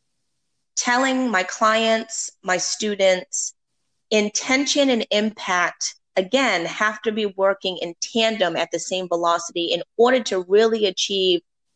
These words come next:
that, that, like, that imprint that you're looking to leave in a positive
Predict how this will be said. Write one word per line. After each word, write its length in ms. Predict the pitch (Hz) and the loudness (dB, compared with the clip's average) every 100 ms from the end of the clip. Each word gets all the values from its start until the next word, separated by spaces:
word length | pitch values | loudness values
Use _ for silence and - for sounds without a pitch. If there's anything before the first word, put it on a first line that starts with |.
| _ - | _ -4
that, 300 | 190 180 - - | 0 0 -2 -6
that, 280 | 185 180 170 185 | -2 0 0 -2
like, 180 | 175 180 | -2 0
that 180 | 175 - | -4 -2
imprint 480 | 208 208 - 175 - | -4 -4 -4 -6 -4
that 120 | 165 | -2
you're 120 | 175 | 0
looking 360 | 165 170 - 165 | 0 -2 -6 -10
to 160 | - | -8
leave 420 | 175 240 220 175 170 | -2 0 2 0 0
in 120 | 165 | -4
a 40 | |
positive 480 | - - - 151 | -2 -2 -2 -2